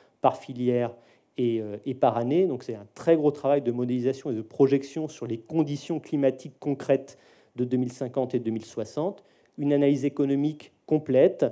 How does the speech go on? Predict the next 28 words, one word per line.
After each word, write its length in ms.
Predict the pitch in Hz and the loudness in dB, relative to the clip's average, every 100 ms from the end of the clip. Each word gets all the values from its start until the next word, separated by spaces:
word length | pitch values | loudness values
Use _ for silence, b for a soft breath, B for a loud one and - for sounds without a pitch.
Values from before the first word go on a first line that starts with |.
| B B B 139 | B B B -2
une 140 | 139 | 4
analyse 380 | 139 147 143 139 | 6 6 4 2
environnementale 720 | 131 135 135 135 135 151 151 | 2 4 2 2 2 2 0
qui 140 | - | -4
porte 300 | - 131 120 - | -2 -2 -2 -4
sur 180 | - | -4
les 200 | 135 117 | -2 0
émissions 520 | 139 135 123 156 143 143 _ _ - | -2 -4 -4 -2 -2 -4 _ _ -2
en 120 | 135 | 0
gaz 280 | - 127 127 | 4 4 4
à 20 | |
effet 200 | 120 120 | 0 -4
de 60 | - | -6
serre, 360 | 131 127 175 B B B - | 2 2 2 B B B -8
sur 180 | - | 2
l'occupation 500 | 139 139 139 135 131 | 2 2 0 -2 -2
des 140 | 120 113 | -4 -6
sols, 360 | - 127 160 - b b - | -4 -2 -2 -6 b b -2
les 140 | 139 | -2
consommations 500 | 139 139 143 139 139 | 0 -2 0 -2 -2
de 80 | 123 | -2
ressources 580 | 123 127 139 151 - - | -2 -2 -4 -8 -10 -10
minérales, 460 | 123 127 117 117 147 | -4 -2 0 -2 -4
qui 140 | - | -8
sont 140 | - 117 | -12 -8
un 80 | 110 | -2
gros 140 | 127 | -2
sujet, 460 | 135 117 107 123 | -2 -6 -6 -6